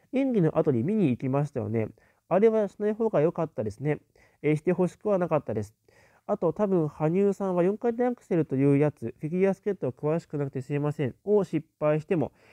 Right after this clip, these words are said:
え、メダルは取れると確信していたと思います。うん。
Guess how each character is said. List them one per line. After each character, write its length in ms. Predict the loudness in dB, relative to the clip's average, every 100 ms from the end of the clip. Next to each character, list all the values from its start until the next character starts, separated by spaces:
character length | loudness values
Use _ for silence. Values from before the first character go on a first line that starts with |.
| _
え、 140 | 0 2
メ 120 | 4
ダ 140 | 4
ル 240 | 4 2 4
は 160 | 4
取 160 | 4 2
れ 100 | 4
る 60 | 4
と 100 | 2
確 220 | -4 _
信 220 | -6 -6
し 60 | -4
て 80 |
い 40 | 0
た 120 | 0
と 80 | 0
思 120 | -2
い 60 | -2
ま 140 | -4
す。 120 | -6 _ _ _ _ _ _
う 60 | -6
ん。 300 | -4 -2 -6